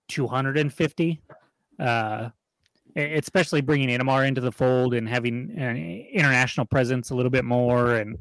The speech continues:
and whatnot. I mean, you got, you got a lot of names out there that, that they gotta comb through and, and rank and, and see, you know,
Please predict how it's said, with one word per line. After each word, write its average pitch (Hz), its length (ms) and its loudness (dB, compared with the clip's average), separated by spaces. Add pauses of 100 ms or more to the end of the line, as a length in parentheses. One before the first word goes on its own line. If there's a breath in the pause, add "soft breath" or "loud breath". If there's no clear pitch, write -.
(460 soft breath)
and 127 160 -2
whatnot. 123 400 2
I 117 60 2
mean, 113 180 -4
you 120 120 0
got, 123 200 4 (720)
you 180 60 0
got 185 100 6
a 135 100 4
lot 135 380 6
of 120 80 0
names 120 460 0
out 110 180 0
there 107 320 0
that, 110 240 -2 (520)
that 135 200 -2
they 127 140 2
gotta 110 240 2
comb 120 360 -2
through 113 400 0
and, 110 240 -8
and 113 280 -2
rank 117 480 0
and, 107 280 -8 (520 soft breath)
and 117 340 2
see, 120 600 0
you 117 100 0
know, 113 280 0